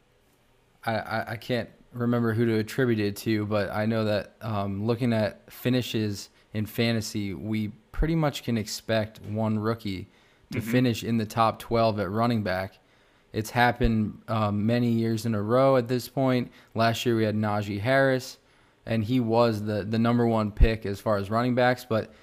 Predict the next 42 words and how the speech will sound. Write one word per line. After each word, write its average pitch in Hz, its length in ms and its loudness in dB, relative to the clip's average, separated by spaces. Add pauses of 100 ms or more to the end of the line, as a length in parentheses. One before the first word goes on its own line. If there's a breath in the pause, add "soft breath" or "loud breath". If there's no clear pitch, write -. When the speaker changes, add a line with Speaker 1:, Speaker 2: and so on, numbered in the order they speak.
(400 soft breath)
Speaker 1:
when 131 120 2
you 151 100 4
look 165 120 4
at 147 100 4
Breece 139 220 2
Hall, 151 200 8
he's 139 200 2
the 120 80 0
consensus, 127 960 0
uh, 104 360 -2
number 117 300 2
one 117 280 2
running 117 280 0
back 107 320 0 (100)
a-, 110 160 -6
in 117 100 -2
the 110 100 0
rookie 110 320 -2
class. 127 560 0 (440 soft breath)
But 123 100 4
we 127 120 2
don't 156 180 6
always 156 240 4
see 147 200 2
that 117 380 4
number 123 240 2
one 120 220 2
rookie 120 400 0
that's 107 220 -4
drafted 117 400 0
in 117 80 0
the 110 80 0
rookie 110 260 -2
class 107 360 0
become 123 600 0
that 113 220 0
top 110 240 0
twelve 104 200 -4
running 107 220 -2
back. 95 300 -6 (300 soft breath)
Speaker 2:
Mm-hmm. 120 100 -10
Speaker 1:
So 117 360 2